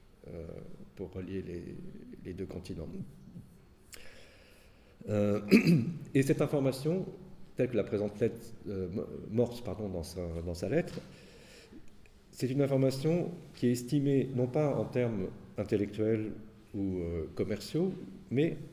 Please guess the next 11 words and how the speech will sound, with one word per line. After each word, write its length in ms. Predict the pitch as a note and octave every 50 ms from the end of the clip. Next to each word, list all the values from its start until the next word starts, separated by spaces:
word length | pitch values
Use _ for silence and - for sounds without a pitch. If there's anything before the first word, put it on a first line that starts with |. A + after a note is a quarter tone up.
| - -
en 80 | A#2+ A#2
termes 440 | - - C#3+ D3 D3+ D3+ D3 - - - - - - -
affectifs. 760 | - - - G2 - - - F#2 D#2+ - - - - - - - - - - - - - -
Hein. 60 | G#2 A#2 C3 - - - - - - - - - -
C'est, 320 | - - A#2+ C3+ C#3+ - - -
euh, 540 | G2 G2 G2 F#2+ F2+ F#2 F#2 F2+ F2+ F2 E2+ - F2
je 100 | - F#2+
voudrais 300 | F#2+ F#2+ F#2 G2 B2+ D3
pouvoir 420 | D3 - G#2+ F#2+ G#2+ A#2+ C3 C3 - - - - - - -
rassurer 560 | A2 A2+ - - G#2+ F#2+ F#2 A2 A#2+ B2 B2+ A#2+
maman, 460 | G#2 G2 F#2+ G2 G#2+ G#2+ - - -